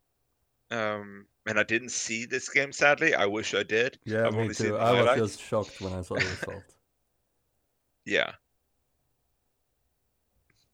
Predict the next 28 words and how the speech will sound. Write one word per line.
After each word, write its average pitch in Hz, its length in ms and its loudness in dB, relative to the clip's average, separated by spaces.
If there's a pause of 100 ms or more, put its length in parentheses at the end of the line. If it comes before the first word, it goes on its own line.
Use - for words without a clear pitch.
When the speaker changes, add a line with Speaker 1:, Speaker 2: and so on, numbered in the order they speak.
(120)
Speaker 1:
But 71 140 -2
yeah, - 140 2 (100)
what, 65 240 -4
what 139 180 -2
more 143 140 -2
can 127 140 -6
you 113 60 -8
say? 135 260 4
It's - 160 -8
a 101 280 2 (320)
<laughs> - 360 -16
am-, 165 140 4 (280)
amazing 143 680 4
match. 104 460 0 (200)
Speaker 2:
Yeah, 98 340 -6
like 95 120 -10
Speaker 1:
Puts 139 220 0
Leicester 135 300 -2 (200)
third 139 280 -4
in 131 120 -10
the 92 80 -6
league, 117 480 -4 (520)
only 120 200 2
two 135 280 -6
points 123 240 -6
behind 110 240 0
Manchester 107 440 -4
City. 104 440 -4